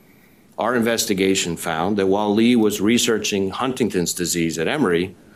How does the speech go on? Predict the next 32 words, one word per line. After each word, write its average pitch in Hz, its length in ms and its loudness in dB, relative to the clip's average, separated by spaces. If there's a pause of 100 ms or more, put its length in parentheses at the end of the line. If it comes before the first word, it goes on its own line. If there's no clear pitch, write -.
(400)
he 127 80 2
was 123 120 2
also 131 300 0
pocketing 101 720 -2
a - 60 -4
half 139 260 -4
a 117 60 2
million 104 460 2
unreported 104 680 0
dollars 76 600 -6 (240)
from 85 160 -8
China. 87 420 -4 (1160)
In 120 100 2
a 120 60 0
similar 160 400 2
vein, 85 560 -2 (380)
Charles 117 380 0
Lieber, 107 400 2
chair 117 320 0
of 104 140 0
Harvard's 123 600 0
Department 117 460 0
of 104 120 -4
Chemistry 117 460 0
and 101 80 2
Chemical 104 380 0
Biology, 95 580 0
was 87 200 0
indicted 104 400 0
just 101 240 -2
last 95 260 -2
month 113 400 -2